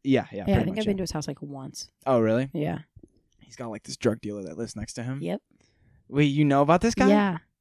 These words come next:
Speaker 1: No way.
Speaker 2: Yeah, me and Ben were, like, pretty close friends sophomore year of high school.
Speaker 1: Really?
Speaker 2: Mm-hmm.
Speaker 1: Oh, I didn't, I had
Speaker 2: Like,
Speaker 1: no
Speaker 2: right
Speaker 1: idea.
Speaker 2: when I first came to Lexington.
Speaker 1: Really?
Speaker 2: Yeah.
Speaker 1: Oh, I had no idea.
Speaker 2: I
Speaker 1: I'm
Speaker 2: don't
Speaker 1: gonna
Speaker 2: know
Speaker 1: have to bring this
Speaker 2: how.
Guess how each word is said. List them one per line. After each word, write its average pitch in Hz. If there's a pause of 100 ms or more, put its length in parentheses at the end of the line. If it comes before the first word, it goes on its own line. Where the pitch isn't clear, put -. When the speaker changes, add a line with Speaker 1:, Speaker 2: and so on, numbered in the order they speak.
(120)
Speaker 1:
No 147
way. 131
Speaker 2:
Yeah, 269
me 233
and 302
Ben 196
were, 214
like, 202 (120)
pretty 196
close 190
friends 165
sophomore 131
year 113
of 120
high -
school. -
Speaker 1:
Really? 135
Speaker 2:
Mm-hmm. 196 (380)
Speaker 1:
Oh, 233
I 254
didn't, 190
I 131
had 139
Speaker 2:
Like, 220
Speaker 1:
no 139
Speaker 2:
right -
Speaker 1:
idea. 202
Speaker 2:
when 202
I 185
first 165
came 170
to 139
Lexington. -
Speaker 1:
Really? 208
Speaker 2:
Yeah. 156 (420)
Speaker 1:
Oh, 262
I 170
had 185
no 185
idea. 175
Speaker 2:
I 220
Speaker 1:
I'm -
Speaker 2:
don't 285
Speaker 1:
gonna 330
Speaker 2:
know 339
Speaker 1:
have 254
to 139
bring 175
this 170 (100)
Speaker 2:
how. -